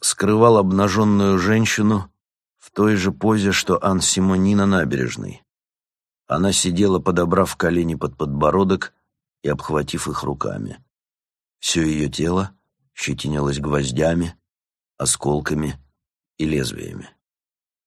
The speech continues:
Паланкин покачивался в гуще толпы.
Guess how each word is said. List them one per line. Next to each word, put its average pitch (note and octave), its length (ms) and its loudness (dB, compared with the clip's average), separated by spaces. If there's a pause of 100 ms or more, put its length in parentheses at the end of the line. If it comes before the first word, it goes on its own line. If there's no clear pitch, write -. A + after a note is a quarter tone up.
(720)
Паланкин D2+ 640 -2
покачивался C#2+ 800 -2
в C2 100 -4
гуще C2+ 340 -4
толпы. B1 500 -8